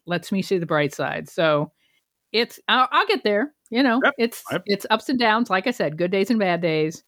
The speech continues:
Speaker 2: Yep.
Speaker 1: And I'm very grateful for all of the support. I did make enough off the GoFundMe. People are still donating to the GoFundMe,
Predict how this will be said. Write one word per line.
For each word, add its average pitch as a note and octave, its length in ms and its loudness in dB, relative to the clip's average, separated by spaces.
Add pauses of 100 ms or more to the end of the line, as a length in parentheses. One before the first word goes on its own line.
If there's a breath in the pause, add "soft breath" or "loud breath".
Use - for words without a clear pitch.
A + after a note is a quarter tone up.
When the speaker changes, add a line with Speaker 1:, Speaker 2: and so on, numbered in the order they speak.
Speaker 2:
Yep. - 160 -10 (220)
Speaker 1:
And D#3 400 0
I'm D#3+ 240 2
very F3+ 420 2
grateful F3 680 0
for D#3+ 600 0
all G#3+ 220 2
of G#3+ 120 -2
the F#3 100 -6
support. D#3+ 520 -4
I E3+ 100 0
did F#3 320 0
make G#3 480 0
enough G#3 380 0
off G#3 200 0
the G#3+ 80 -2
GoFundMe. B3+ 680 0 (580)
People G4+ 380 0
are G3 160 4
still B3+ 420 0
donating A#3+ 760 0
to E4 100 -2
the D4+ 120 -2
GoFundMe, D4 600 2